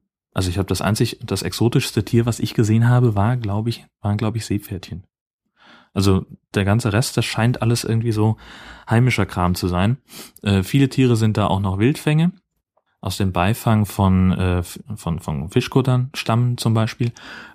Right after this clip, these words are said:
Ähm, und was sie haben, ist ein, ein ganz tolles Großbecken. Ist also ein, ein Riesenaquarium, wo man auf so einer tribünenartigen Struktur davor sitzt und dann kann man einfach da in so einem abgedunkelten Raum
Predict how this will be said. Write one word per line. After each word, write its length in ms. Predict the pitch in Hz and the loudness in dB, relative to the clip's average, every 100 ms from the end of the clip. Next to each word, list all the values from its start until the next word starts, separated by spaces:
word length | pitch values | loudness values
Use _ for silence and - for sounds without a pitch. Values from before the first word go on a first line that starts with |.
| - | 0
Ähm, 420 | 98 95 95 98 _ _ - - - - | 4 4 2 -2 _ _ -20 -18 -18 -2
und 200 | 143 151 | 0 2
was 140 | 139 | 0
sie 120 | 123 | 0
haben, 180 | 104 110 | 0 0
ist 120 | 107 | 0
ein, 280 | - 104 101 | -2 -2 0
ein 120 | 101 | -2
ganz 260 | 95 117 - | 0 0 -2
tolles 580 | - 113 113 - - _ _ _ | 0 2 2 -2 -8 _ _ _
Großbecken. 760 | - 101 110 - - 87 - 85 - _ _ _ _ - | -2 2 2 -2 -6 -8 -6 -8 -10 _ _ _ _ -16
Ist 160 | - | -8
also 160 | - 92 | -4 -2
ein, 380 | 90 95 92 92 _ _ _ _ _ - | 0 0 -2 -6 _ _ _ _ _ -10
ein 80 | 98 | -2
Riesenaquarium, 1080 | 95 139 135 - - 101 131 143 151 165 180 _ - | 2 2 2 -2 -2 0 2 2 2 0 -4 _ -4
wo 80 | |
man 360 | 104 101 98 95 | 0 0 0 -6
auf 180 | - 92 | -8 -8
so 80 | - | -2
einer 300 | 101 95 92 _ - - _ - | 0 0 0 _ -20 -20 _ -6
tribünenartigen 1300 | - 92 120 139 131 - 113 117 113 107 104 101 - _ _ _ _ | -4 0 2 4 2 2 0 2 0 2 2 0 -6 _ _ _ _
Struktur 500 | - - 107 - 131 | -14 -4 -4 0 0
davor 380 | 120 104 - 139 | 2 0 2 2
sitzt 320 | 147 156 - | 2 0 -2
und 60 | 113 | -2
dann 100 | 110 | 0
kann 180 | 98 113 | 0 0
man 160 | 113 | 0
einfach 260 | 95 95 127 | 0 -4 -4
da 320 | - 113 113 - - - - - | -2 0 0 -4 -20 -20 -18 -4
in 60 | |
so 60 | 95 | -2
einem 80 | 92 | -2
abgedunkelten 640 | - - 113 107 101 - | -2 -2 0 0 0 -2
Raum 400 | 95 87 98 113 | 0 2 2 2